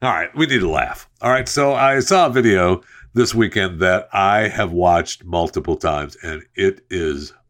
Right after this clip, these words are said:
hilarious. So apparently, this guy always gets his sister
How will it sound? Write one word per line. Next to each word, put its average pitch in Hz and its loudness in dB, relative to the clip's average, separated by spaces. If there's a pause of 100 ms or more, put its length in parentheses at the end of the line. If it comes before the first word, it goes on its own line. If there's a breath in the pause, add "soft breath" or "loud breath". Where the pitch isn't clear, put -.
(440)
hilarious. 64 -6 (540 loud breath)
So 120 0
apparently, 113 -2 (280 loud breath)
this 120 0
guy 95 2
always 92 0
gets 85 -2
his 78 -2
sister 71 -2